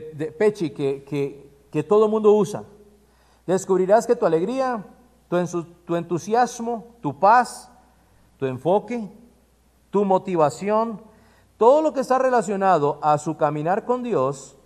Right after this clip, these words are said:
es eliminado si usted no tiene esperanza en Dios y en lo que Dios ha dado. Es como el fundamento de todo lo demás que resulta ser positivo para mí como creyente.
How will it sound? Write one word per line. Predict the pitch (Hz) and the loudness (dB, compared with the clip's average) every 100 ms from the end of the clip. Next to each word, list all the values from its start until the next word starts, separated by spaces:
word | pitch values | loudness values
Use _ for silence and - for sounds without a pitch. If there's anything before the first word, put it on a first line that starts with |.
| _ _ _ _ | _ _ _ _
es | 165 202 | -2 0
eliminado | 226 208 180 170 233 208 123 131 - - _ _ _ | -2 -4 -4 -4 -2 -2 -2 -6 -10 -20 _ _ _
si | - 147 | -10 -10
usted | 143 165 | -4 -4
no | 160 160 | -4 -6
tiene | 160 151 | -6 -8
esperanza | 147 135 139 143 139 | -8 -6 -4 -6 -8
en | 127 | -10
Dios | 156 127 - _ _ _ _ _ _ _ _ - | -10 -12 -16 _ _ _ _ _ _ _ _ -14
y | 135 | -6
en | 139 | -4
lo | 135 | -4
que | 135 | -4
Dios | 135 123 | -4 -4
ha | 135 | -2
dado. | 135 123 101 - - - _ _ _ _ _ _ _ _ _ _ _ _ _ | -2 -4 -6 -16 -20 -20 _ _ _ _ _ _ _ _ _ _ _ _ _
Es | 147 143 | -6 -2
como | 208 208 | 0 0
el | 185 | -2
fundamento | 175 165 143 165 220 233 131 123 147 - _ _ - | -6 -2 -2 -2 -6 -6 -4 -6 -8 -18 _ _ -8
de | 135 156 | -4 -2
todo | 165 165 175 | 0 0 0
lo | 185 | 0
demás | 208 196 139 147 - - | 0 0 -2 -4 -12 -6
que | 156 | -2
resulta | 156 170 170 175 | -2 -2 -4 -4
ser | 165 165 | -4 -4
positivo | 165 175 180 175 131 | -6 -6 -6 -4 -2
para | 131 127 131 | 2 2 2
mí | 151 | -2
como | 151 139 131 | -6 -6 -4
creyente. | 156 165 226 294 - 107 | -2 -2 -2 -8 -10 -16